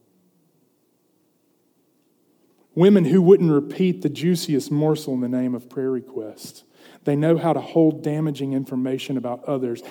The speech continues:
in confident, and in confidence. They don't speak the worst even when they know it. They're not slanderers. Listen, the truth of the gospel transforms the way that we hold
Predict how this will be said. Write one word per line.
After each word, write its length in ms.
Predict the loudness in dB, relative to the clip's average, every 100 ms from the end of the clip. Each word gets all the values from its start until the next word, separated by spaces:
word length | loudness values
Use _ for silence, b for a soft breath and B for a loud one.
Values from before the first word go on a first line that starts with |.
| B
in 160 | -8 -8
confident, 640 | -4 -2 -2 0 -2 -2 B B -6
and 140 | -4 -2
in 80 | -4
confidence. 500 | 0 0 2 0 2
They 140 | 2
don't 180 | 2 0
speak 460 | -4 0 0 2
the 80 | 2
worst 440 | 6 6 4 2 -8
even 380 | -2 2 4 6
when 200 | 6 4
they 160 | 2 -2
know 360 | 0 2 4
it. 320 | 4 -2 -12 -18 -20 _ _ _
They're 120 | -2
not 180 | -2 -4
slanderers. 960 | -8 -6 -4 -2 -2 -6 -10 -20 -20 _ b b b b b b
Listen, 300 | 2 2 4
the 100 | 4
truth 400 | 4 4 4 6
of 100 | 2
the 80 | 0
gospel 560 | 2 0 0 2 4
transforms 880 | 4 2 0 2 -2 -4 0 2 2
the 120 | 2 0
way 260 | 4 4
that 200 | 2 0
we 160 | -2 -4
hold 800 | -6 -2 2 4 4 2 -2